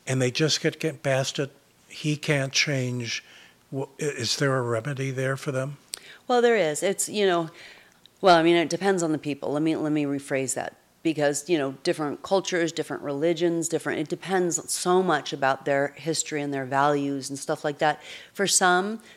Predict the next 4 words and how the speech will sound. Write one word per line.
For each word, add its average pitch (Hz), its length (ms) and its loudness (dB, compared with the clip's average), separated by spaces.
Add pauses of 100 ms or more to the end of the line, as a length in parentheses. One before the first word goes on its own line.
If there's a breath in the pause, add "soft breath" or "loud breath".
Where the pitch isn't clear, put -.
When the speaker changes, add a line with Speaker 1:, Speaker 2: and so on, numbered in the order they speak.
Speaker 2:
that 185 140 6
is 160 160 4
so 170 920 4 (840 loud breath)
f-, - 280 -18